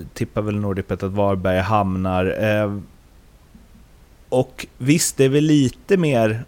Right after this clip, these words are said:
eh, det är inte liksom Tobbe Hysén, eh, tippningar,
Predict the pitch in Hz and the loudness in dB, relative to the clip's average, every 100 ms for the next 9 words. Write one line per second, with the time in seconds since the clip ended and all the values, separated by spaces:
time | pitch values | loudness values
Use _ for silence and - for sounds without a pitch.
0 | - 120 120 131 127 - 143 139 131 120 | -10 -8 -4 -2 -2 -2 -2 -2 -2 -4
1 | - 117 117 117 - - 147 107 98 98 | -2 0 2 0 -2 -2 0 0 0 -2
2 | - - - - - - - - - 107 | -6 -18 -20 -20 -20 -20 -20 -14 -6 -2
3 | 104 101 - 185 - - 113 98 98 | 0 0 0 -2 -2 -4 -2 0 0